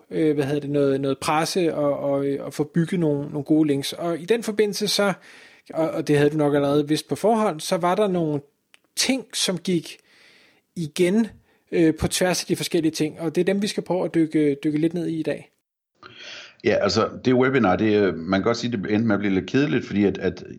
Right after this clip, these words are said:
Speaker 2: det, jeg gjorde, det var, at jeg tog, øh, faktisk tolv forskellige websites, altså tolv medlemmers websites, som de havde meldt ind med, og gennemgik dem og, og prøvede at komme på nogle idéer til enten noget indhold, der kunne laves, for eksempel som en infografik eller noget andet,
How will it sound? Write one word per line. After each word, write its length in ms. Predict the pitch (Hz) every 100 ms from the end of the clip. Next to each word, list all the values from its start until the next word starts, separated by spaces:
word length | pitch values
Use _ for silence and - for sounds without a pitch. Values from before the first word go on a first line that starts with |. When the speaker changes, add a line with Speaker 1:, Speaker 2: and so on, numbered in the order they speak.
| -
Speaker 2:
det, 80 | 117
jeg 100 | 110
gjorde, 240 | 110 107
det 80 | 101
var, 60 | 98
at 60 |
jeg 120 | 101
tog, 440 | 101 117 107 76 82
øh, 300 | 92 80 71
faktisk 400 | 101 104 98 -
tolv 260 | - 123 -
forskellige 460 | 98 90 107 104
websites, 580 | 90 95 - 82 82 80
altså 240 | 78 82 76
tolv 260 | 107 101
medlemmers 460 | 98 101 98 82 90
websites, 400 | 95 - 82 -
som 140 | 82
de 60 | 82
havde 160 | 82
meldt 200 | 85 82
ind 160 | 95 101
med, 220 | 87 92 101 - - - - - - -
og 120 | 92
gennemgik 420 | 104 107 98 -
dem 180 | 98 98
og, 160 | 85 -
og 160 | 87
prøvede 200 | - 104
at 80 | 101
komme 200 | 95 87
på 80 | 90
nogle 260 | 90 90 85
idéer 240 | 104 98
til 400 | 87 - 82 80 78 - _ _ _ -
enten 280 | 101 101 92
noget 200 | 82 80
indhold, 420 | 110 135 123 92
der 60 | 82
kunne 160 | 87 85
laves, 500 | 90 95 101 - -
for 160 | -
eksempel 280 | 82 92 82
som 100 | 80
en 60 | 90
infografik 500 | 117 - 92 90 85
eller 140 | 82
noget 140 | 82
andet, 280 | 98 127 131